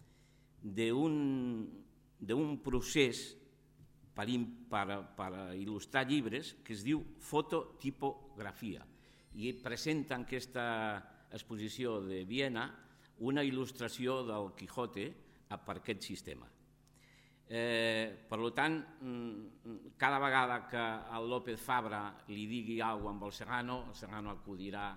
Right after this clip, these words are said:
ràpidament perquè és, és un, un, un fan seu, per dir-ho d'alguna manera, no? A més a més,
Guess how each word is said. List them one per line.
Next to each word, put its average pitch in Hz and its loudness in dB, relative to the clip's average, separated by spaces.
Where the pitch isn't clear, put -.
ràpidament 104 -6
perquè 92 -8
és, - -10
és 90 -10
un, 82 -8
un, 90 -4
un 90 -8
fan 98 -6
seu, 82 -10
per 78 -14
dir-ho 78 -12
d'alguna 73 -10
manera, 65 -16
no? - -16
A 104 -4
més 165 4
a 202 4
més, 190 2